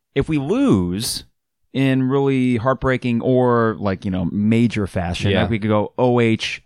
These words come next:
Speaker 1: I Doe. Homer
Speaker 2: Yeah,
Speaker 1: Simpson
Speaker 2: no, that
Speaker 1: reference
Speaker 2: works too.
Speaker 1: there.
Speaker 2: O H I no.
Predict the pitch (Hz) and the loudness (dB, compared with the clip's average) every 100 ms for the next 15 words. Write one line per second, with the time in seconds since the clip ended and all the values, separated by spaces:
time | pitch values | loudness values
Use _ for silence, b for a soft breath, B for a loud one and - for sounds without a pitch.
0 | _ 110 104 95 85 80 113 90 85 117 | _ -2 0 0 -4 -2 0 0 -2 -6
1 | - _ _ _ _ _ _ _ _ _ | -8 _ _ _ _ _ _ _ _ _
2 | _ - 104 110 90 117 107 110 110 95 | _ -2 2 2 2 2 4 4 4 2
3 | - 123 85 - - 107 107 - 101 95 | 2 2 0 -4 0 2 4 2 0 0
4 | 92 95 107 | -2 0 0